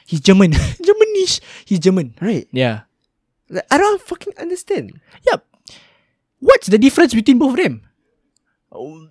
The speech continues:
Speaker 1: both people are being concentrated to, um, bad things.
Speaker 2: Mm.
Speaker 1: Both people are being oppressed
Speaker 2: Mm.
Speaker 1: by a larger, more powerful nation
Speaker 2: Mm.
Speaker 1: or groups of people being,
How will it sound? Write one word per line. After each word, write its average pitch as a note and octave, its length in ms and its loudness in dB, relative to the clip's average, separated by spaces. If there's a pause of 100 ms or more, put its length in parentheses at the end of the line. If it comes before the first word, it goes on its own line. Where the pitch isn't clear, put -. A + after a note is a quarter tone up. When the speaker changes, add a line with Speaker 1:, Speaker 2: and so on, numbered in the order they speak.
Speaker 1:
both E3 400 2
people C#3 320 -4
are B2 80 -2
being C3 180 -8
concentrated B2 800 -12
to, G#2+ 300 -14 (680)
um, G2+ 500 -16 (220)
bad B2+ 240 -14
things. G#2+ 480 -16
Speaker 2:
Mm. A#2 320 -8
Speaker 1:
Both B2+ 260 -8
people A2+ 300 -12
are G#2+ 80 -14
being A2 160 -16
oppressed - 640 -18
Speaker 2:
Mm. G#2+ 300 -8
Speaker 1:
by G2 400 -10 (340)
a A#2 80 -8
larger, A2 800 -10 (300)
more A#2+ 200 -12
powerful A2+ 460 -12
nation G#2 480 -12 (160)
Speaker 2:
Mm. A#2+ 240 -8 (880)
Speaker 1:
or A2 380 -10
groups A#2 260 -10
of A#2 120 -12
people B2+ 420 -10
being, A#2+ 460 -10